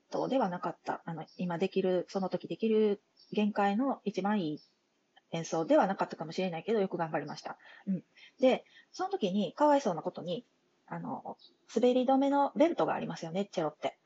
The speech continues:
椅子にかけて、あの、足と足の間に置くね。あれを、まあ、自分の持って舞台に上がるんですけど、で、コンクールなんで、あの、舞台に上がって、確かね、座った時からかな。あの、タイマーが、あ、舞台が上がっ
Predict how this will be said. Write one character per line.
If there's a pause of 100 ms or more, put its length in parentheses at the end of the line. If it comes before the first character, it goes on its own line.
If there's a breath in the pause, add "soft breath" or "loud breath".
椅
子
に
か
け
て、
あ
の、 (280)
足
と
足
の
間
に
置
く
ね。 (340 loud breath)
あ
れ
を、
ま
あ、
自
分
の
持
っ
て
舞
台
に
上
が
る
ん
で
す
け
ど、 (760 loud breath)
で、
コ
ン
ク
ー
ル
な
ん
で、
あ
の、
舞
台
に
上
が
っ (180)
て、 (220)
確
か
ね、
座
っ (120)
た
時
か
ら
か
な。 (640)
あ
の、
タ
イ
マ
ー
が、
あ、
舞
台
が
上
が
っ